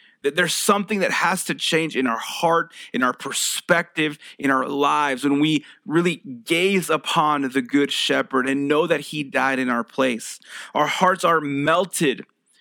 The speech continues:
and should be melted before the Good Shepherd. May our hearts explode with affection for him. May our jaws drop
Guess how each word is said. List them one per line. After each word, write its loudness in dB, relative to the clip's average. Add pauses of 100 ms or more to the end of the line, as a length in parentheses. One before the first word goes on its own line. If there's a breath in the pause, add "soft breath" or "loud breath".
(140 soft breath)
and 0
should 2
be 2
melted -2
before 0
the -4
Good 0
Shepherd. -2 (260 loud breath)
May 0
our 2
hearts 0
explode 0
with -2
affection -2 (220 loud breath)
for 0
him. -2 (380 loud breath)
May 0
our 0 (120)
jaws 2
drop -2